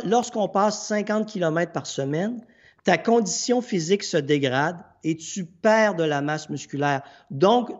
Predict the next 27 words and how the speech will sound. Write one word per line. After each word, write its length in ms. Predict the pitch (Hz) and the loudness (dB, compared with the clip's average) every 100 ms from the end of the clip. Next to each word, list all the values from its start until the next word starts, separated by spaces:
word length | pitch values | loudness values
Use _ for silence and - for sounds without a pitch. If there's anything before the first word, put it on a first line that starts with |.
| - - | -16 4
tout 220 | 285 262 | 6 8
m'indique 540 | 214 196 170 190 233 | 6 4 2 0 0
que 100 | 190 | -2
ça 160 | 156 180 | 0 2
va 160 | 165 160 | 2 2
mal. 400 | 160 143 107 - _ _ _ _ _ _ _ _ _ 110 | 0 0 -4 -12 _ _ _ _ _ _ _ _ _ -10
Donc, 420 | 120 151 220 - _ _ | -2 -2 -2 -8 _ _
cinquante 600 | - - 185 185 214 214 | -16 -6 -2 0 2 2
kilomètres. « 520 | 220 185 170 170 160 - _ _ | 0 -2 2 2 0 -6 _ _
Oui, 300 | 196 269 294 | 4 6 8
mais 160 | 269 247 | 6 4
Denis, 400 | 233 240 294 262 | 2 4 4 4
j'aimerais 480 | 208 240 233 247 269 | 4 4 4 4 4
en 140 | 233 | 4
faire 240 | 247 240 | 4 2
davantage. » 600 | 220 202 185 190 190 165 - - | 2 2 0 2 0 0 -6 -20
Je 100 | - | -14
suis 160 | - 165 | -6 -2
désolé, 640 | 165 262 226 214 208 247 | 4 4 6 6 6 2
ton 220 | 240 202 185 | 2 2 4
corps 480 | 226 233 233 220 160 | 4 4 4 -2 -4
n'est 240 | 180 185 | -2 -2
pas 240 | 185 226 | 0 -2
capable 520 | 226 196 180 190 185 143 | 0 -4 -2 -2 -2 -2
d'en 180 | 139 | -4
faire 200 | - 139 | -2 -2
davantage. 680 | 135 123 120 117 120 110 | 0 -2 -4 -4 -4 -4